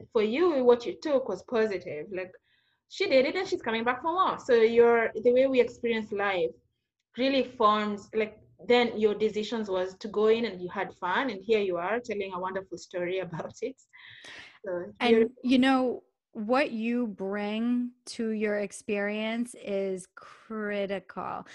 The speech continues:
Speaker 2: because I think we can all remember, like, you know, times when you're in a bad mood and have to do something,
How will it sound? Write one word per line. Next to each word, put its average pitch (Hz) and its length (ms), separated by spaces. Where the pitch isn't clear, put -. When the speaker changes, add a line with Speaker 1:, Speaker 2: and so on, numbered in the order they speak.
Speaker 2:
because 254 180
I 277 80
think 294 240
we 392 120
can 370 240
all 208 180
remember, 202 420
like, 202 340
you 240 180
know, 190 120
times 220 400
when 240 140
you're 220 120
in 208 60
a 202 60
bad 180 360
mood 180 340
and 196 200
have 185 200
to 196 100
do 175 180
something, 214 600